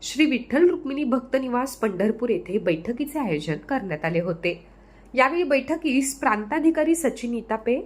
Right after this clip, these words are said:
अमित माळी, मंदिर समितीचे कार्यकारी अधिकारी राजेंद्र शेळके, उपविभागीय पोलीस अधिकारी अर्जुन भोसले, तहसीलदार सचिन लंगुटे, मदन जाधव,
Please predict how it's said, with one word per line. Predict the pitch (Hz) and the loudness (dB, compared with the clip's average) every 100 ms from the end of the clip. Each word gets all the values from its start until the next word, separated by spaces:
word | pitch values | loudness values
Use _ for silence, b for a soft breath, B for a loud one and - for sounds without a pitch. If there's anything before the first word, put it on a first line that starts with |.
| - | -4
अमित | 202 196 214 | -4 -4 -4
माळी, | 226 185 190 262 | -2 -2 -2 -2
मंदिर | 285 202 190 214 | -4 -2 0 -2
समितीचे | - 190 190 202 208 | -2 -4 -6 -8 -8
कार्यकारी | 208 190 175 185 202 | -6 -4 -4 -4 -2
अधिकारी | 196 175 190 226 196 | 0 0 0 -2 -2
राजेंद्र | 151 165 190 185 185 | 0 0 -2 -4 -6
शेळके, | 220 233 175 - 220 262 B B B | -2 0 0 0 -2 -4 B B B
उपविभागीय | 285 294 311 330 330 320 381 | 2 4 6 6 4 2 0
पोलीस | 381 269 262 269 | 0 -2 0 0
अधिकारी | 254 247 226 240 | 2 0 0 0
अर्जुन | 254 180 196 220 | 0 0 -4 -4
भोसले, | 190 202 - 233 185 - B B - | -4 -4 -2 0 0 -2 B B 0
तहसीलदार | 320 311 311 285 285 370 | 2 2 0 2 2 2
सचिन | 392 254 - 254 | 2 0 -2 -4
लंगुटे, | 262 247 247 247 240 | -2 -2 -4 -2 0
मदन | 277 233 185 220 | 0 0 0 0
जाधव, | 233 208 - 233 160 | 0 0 4 4 2